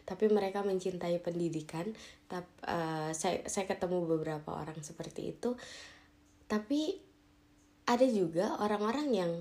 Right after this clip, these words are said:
bekerja di institusi pendidikan, sayangnya tidak mencintai pendidikan. Walaupun kita nggak bahas itu gitu. Saya bahas, eh, balik lagi tadi kenapa, kenapa sih ada sekolah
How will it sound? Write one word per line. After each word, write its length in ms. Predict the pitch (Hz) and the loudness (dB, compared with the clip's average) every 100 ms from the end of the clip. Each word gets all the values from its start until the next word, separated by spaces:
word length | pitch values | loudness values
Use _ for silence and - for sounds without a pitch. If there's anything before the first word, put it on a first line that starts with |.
| 175 | -4
bekerja 480 | 175 180 254 254 247 | -4 0 2 8 8
di 160 | 208 | 8
institusi 640 | 214 175 190 180 175 180 180 | 6 2 -2 0 0 0 0
pendidikan, 800 | 180 175 175 170 165 214 233 240 | 0 2 0 0 -4 0 0 0
sayangnya 720 | - 247 269 294 311 269 220 | 0 2 2 2 0 0 0
tidak 320 | - - - | 0 -2 0
mencintai 560 | 175 170 170 - 170 175 | -2 -2 -4 -2 -2 -2
pendidikan. 720 | 175 175 170 165 - 156 147 - - - - - - - _ _ 190 | -2 -2 -4 -4 -6 -6 -6 -10 -18 -16 -18 -20 -20 -20 _ _ 6
Walaupun 320 | 180 180 240 | 6 6 4
kita 240 | 226 233 | 4 4
nggak 160 | 208 147 | 4 2
bahas 240 | 147 147 - | 2 0 -4
itu 240 | - - 151 | -10 -8 -8
gitu. 240 | 151 - - - - - | -8 -12 -14 -16 -18 -12
Saya 160 | - | -4
bahas, 400 | 208 160 175 208 - - - - - | -2 0 -2 -6 -8 -16 -20 -12 -2
eh, 480 | 165 160 151 151 170 | 0 2 0 0 2
balik 320 | 160 156 170 | 6 6 6
lagi 240 | 165 160 208 | 2 2 0
tadi 240 | 175 180 | 0 0
kenapa, 400 | 180 180 175 202 202 - - | 0 -2 0 -2 -2 -8 -14
kenapa 320 | - 220 208 | -4 -2 2
sih 400 | 233 - 226 220 - | 0 0 -2 -2 -6
ada 240 | - 170 160 | -4 -2 0
sekolah 560 | - - 160 165 156 | -2 -6 -4 -2 -4